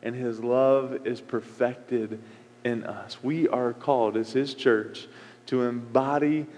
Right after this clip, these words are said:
this love to the world. To embody this love to the world. And so how do we do that?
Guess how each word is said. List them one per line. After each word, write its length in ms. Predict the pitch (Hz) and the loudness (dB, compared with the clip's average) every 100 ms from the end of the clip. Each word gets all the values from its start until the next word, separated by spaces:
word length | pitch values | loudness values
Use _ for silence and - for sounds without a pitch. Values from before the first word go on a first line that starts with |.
| - | -10
this 320 | 117 151 151 127 | -2 -2 0 2
love 320 | 117 110 110 | 4 4 -2
to 120 | - | -8
the 100 | 117 | -6
world. 440 | 101 101 78 - - - - - - - - - - - - - - - - - - - - | -4 -4 -4 -14 -20 -20 -20 -20 -20 -20 -20 -20 -20 -20 -20 -20 -20 -20 -20 -20 -20 -10 0
To 160 | 143 | 2
embody 680 | 135 131 117 147 156 151 151 | 2 0 2 2 4 2 0
this 320 | 127 139 143 | 0 0 0
love 400 | 127 123 123 117 - - - - - | 0 0 2 -2 -6 -20 -20 -20 -6
to 100 | 127 | -4
the 100 | 113 | -2
world. 280 | 113 110 104 | 0 0 -2
And 100 | 113 | -4
so 100 | 135 | -6
how 220 | 123 139 | -2 -2
do 60 | 139 | 0
we 100 | 135 | 0
do 200 | 139 127 | 0 -2
that? 300 | 92 80 | -4 -8